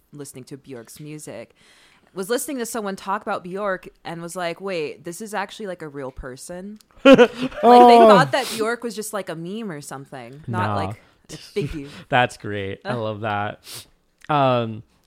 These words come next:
Speaker 2: other things to mention about the film's production is it cost them a lot of money to make it. They estimate it cost them somewhere around a hundred twenty million dollars to make this
Speaker 3: Oh,
Speaker 2: movie.
Speaker 3: shit.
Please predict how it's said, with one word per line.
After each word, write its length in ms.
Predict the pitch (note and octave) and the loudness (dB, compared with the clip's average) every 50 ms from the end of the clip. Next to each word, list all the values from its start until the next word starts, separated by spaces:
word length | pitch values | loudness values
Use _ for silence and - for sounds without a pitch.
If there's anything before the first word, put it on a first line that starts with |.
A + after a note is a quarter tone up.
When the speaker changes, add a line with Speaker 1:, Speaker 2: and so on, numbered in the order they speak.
| _ - | _ 2
Speaker 2:
other 180 | E3 E3+ F3 F3 | 4 4 4 2
things 240 | - F3 D#3+ D3 - | 0 -2 -4 -4 -4
to 100 | - D#3+ | -4 -2
mention 500 | C#3+ C3+ C3+ C3+ - - D3 B2+ B2 A#2+ | -2 -2 -2 -4 -2 -2 -2 -2 -2 -2
about 320 | A#2+ A#2+ A#2 A#2 A#2 - | 0 2 2 2 2 -2
the 60 | - | -6
film's 260 | - - A#2+ A#2 A#2 - | -10 -8 -8 -8 -8 -6
production 640 | - B2+ A2+ A2 - - - D3 D3 D3 D#3 E3+ F3 _ _ _ _ _ | -6 -4 -4 -4 -6 -6 -8 -8 -6 -6 -8 -10 -12 _ _ _ _ _
is 200 | - D3 C#3+ B2 | -2 -2 -2 -2
it 100 | F2+ - | -4 -8
cost 260 | - - F3 - - - | 2 4 4 4 4 0
them 100 | D3+ A#2 | -8 -8
a 60 | G2 | -6
lot 220 | A2 G#2+ A#2+ B2 A#2+ | -4 -4 -4 -4 -4
of 40 | |
money 340 | A#2+ B2 A#2+ A2 G#2 G#2+ A#2 _ _ _ _ _ _ _ _ _ _ _ | -6 -8 -8 -8 -10 -12 -14 _ _ _ _ _ _ _ _ _ _ _
to 100 | - C#3+ | -6 -2
make 260 | B2+ A#2 A2 A2 _ - | -2 -2 -2 -2 _ -2
it. 120 | A2 F#2+ | -2 0
They 120 | - B2 | 2 2
estimate 420 | B2+ C3 C#3 - - D3 D3 C#3 B2+ | 4 2 2 0 -2 -2 0 0 0
it 40 | B2+ | -2
cost 300 | - - B2+ B2 - - | 2 2 2 2 2 -2
them 100 | C3 A#2+ | -10 -10
somewhere 280 | - - A#2+ A#2 A2+ A2+ | -6 -4 -2 0 0 0
around 180 | A2 A2 A2 A2 | 0 -2 -2 -4
a 40 | |
hundred 300 | A2 A#2+ A2+ A2+ A2 G#2+ | -4 -6 -6 -6 -8 -8
twenty 260 | G#2 - A2+ G#2+ G#2+ G#2 | -10 -10 -10 -8 -8 -8
million 360 | G2+ G#2 G#2 G#2 G#2 G2+ G2+ | -8 -8 -8 -8 -8 -8 -8
dollars 380 | G2+ G2 F#2+ G2 G2 F#2 G2 - | -6 -6 -6 -4 -6 -8 -8 -6
to 100 | E3+ E3 | -6 -4
make 220 | E3 D#3+ D#3 D3+ | -4 -4 -4 -6
this 120 | C#3+ C3+ C3+ | -8 -8 -8
Speaker 3:
Oh, 40 | G2+ | -6
Speaker 2:
movie. 300 | G2 G2 G2+ G#2 A2+ - | -6 -4 -4 -4 -4 -4
Speaker 3:
shit. 220 | - C#3 C3 B2+ | -4 -6 -10 -16